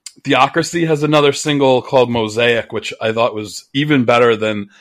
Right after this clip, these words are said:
the first single. Um, I'm really excited about this new album that they have coming out, which is, uh, called Mosaic. And, uh, also Angra released another single, uh, Tides of Changes Part Two. And again,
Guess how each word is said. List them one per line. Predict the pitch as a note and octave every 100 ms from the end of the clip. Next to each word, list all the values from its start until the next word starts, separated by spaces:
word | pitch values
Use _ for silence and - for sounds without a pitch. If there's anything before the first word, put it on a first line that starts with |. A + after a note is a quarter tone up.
| - _ -
the | A#2+
first | - C3+ C3 -
single. | B2 G#2+ G#2 G2 _ -
Um, | A2+ A2 A2
I'm | A#2+ B2+
really | D3+ C#3
excited | B2 - B2+ A#2
about | A2 A2 G#2
this | A#2 G#2 -
new | A2+
album | A2+ A2 A2 G#2+
that | G#2
they | A2+ G2+
have | A2 G#2
coming | - G#2+ A2
out, | G2+
which | G2+ -
is, | G2 F#2 - _ _ _ _ -
uh, | A#2 G#2+ G#2
called | - G3 D#3
Mosaic. | A#2+ A2+ A#2 A2 G#2+ - - -
And, | A#2+ A2+
uh, | A#2 A2+ A2+
also | B2+ D3 E3 C3+
Angra | B2 C3 B2+ B2 A#2 A2+
released | - A#2+ A#2+ -
another | B2 A#2+ A#2 G#2+
single, | - B2 A2+ A2 A2
uh, | G#2+ G#2+ G2+
Tides | C3 A#2 A2 A2+
of |
Changes | G#2+ A#2+ A#2 A2 A2 G#2
Part | - A#2 -
Two. | - B2 A#2 G#2+
And | A2
again, | A2+ B2 C3 A#2